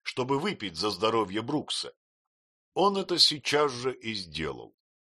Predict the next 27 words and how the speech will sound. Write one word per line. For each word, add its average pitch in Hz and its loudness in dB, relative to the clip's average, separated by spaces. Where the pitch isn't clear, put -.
А 82 -4
когда 101 0
наливка 127 -4
появилась, 107 -6
налил 139 -4
мне 95 -8
немного, 87 -6
дал 113 6
к - -10
этому 95 -6
сухарик, 101 -2
и 120 0
прежде 110 0
чем 101 -4
я 95 -2
начал 98 -2
пить, - -6
он 110 -2
встал 175 2
и - -8
возгласил: 113 -2
«Да 170 2
будет 220 0
пусто 226 0
Бруксу 202 2
из 196 -4
Шеффилда!» 87 0